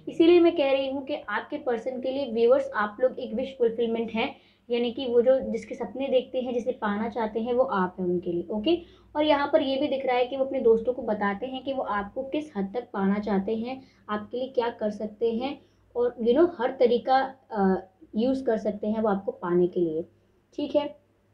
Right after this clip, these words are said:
तो यहाँ पर ऐसा भी है, लेकिन साथ में guys उनको डर भी ऐसा लगता रहता है कि उन्होंने अपना बहुत दिल लगा रखा है आपसे, उन्होंने अपनी feelings बहुत invest कर रखी हैं आप में, वो emotionally बहुत connected हो चुके हैं आपसे। अगर अब कुछ नहीं हो पाया,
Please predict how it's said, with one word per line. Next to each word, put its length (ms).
तो 60
यहाँ 200
पर 140
ऐसा 320
भी 160
है, 100
लेकिन 380
साथ 380
में 140
guys 240
उनको 280
डर 260
भी 160
ऐसा 220
लगता 340
रहता 320
है 180
कि 80
उन्होंने 460
अपना 260
बहुत 300
दिल 220
लगा 240
रखा 280
है 140
आपसे, 420
उन्होंने 360
अपनी 260
feelings 420
बहुत 280
invest 400
कर 180
रखी 320
हैं 100
आप 240
में, 240
वो 220
emotionally 580
बहुत 320
connected 460
हो 80
चुके 260
हैं 200
आपसे। 280
अगर 200
अब 280
कुछ 200
नहीं 160
हो 80
पाया, 440